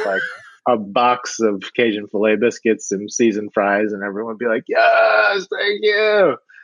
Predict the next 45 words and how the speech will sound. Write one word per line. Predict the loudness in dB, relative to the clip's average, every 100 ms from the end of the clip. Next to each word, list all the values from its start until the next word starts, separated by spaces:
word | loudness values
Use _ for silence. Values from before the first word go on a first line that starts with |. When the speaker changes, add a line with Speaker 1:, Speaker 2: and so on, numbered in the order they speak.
| _ _ -2
Speaker 2:
I, | 2
Speaker 1:
Eat | 4
Speaker 2:
I | 4
Speaker 1:
two |
Speaker 2:
always | 4 4
joke, | 4
Speaker 1:
biscuits, | 2 2 2 0 -12 -20 _ _ _ -4
pass | -4 -2
out. | 0
Speaker 2:
I | 2
always | 4 4 2
joke, | 0 0 -2
Speaker 1:
<laughs> |
Speaker 2:
Joe. | -4 -2 0
I | 0 0
always | 0 -2 -6
tell | -6 -4 -4
my | -4
wife, | -2 -2 -2
I | -4
was | -4 -2
like, | -4 -4
"You | -4
know, | -2 0 0
that | 0 -4
Bojangles | -8 -12 -2 0 2 2 2 2 2
only | 4 4 4
opens | 4 2 -2 -2
Saturday | 0 0 2 2
morning | 0 0 -2
for | 0 0
the |
N | 2 0
C | -2 -4
State, | -2 0 2 2 0
uh, | 0
tailgates | 0 0 2 2 2 0 -2
because, | -2 -2 0 2
Speaker 1:
Yeah. | 2 2 0 0 -2 -2 -2 -2 -4 -8 -16 -6
Speaker 2:
uh, | -4 -4 -6 -8
<laughs> | -8 -10 -12 -6 -2
it's | -2 -2
quite | 0 0 2
the | 2
adventure." | 2 2 2 0 0 -2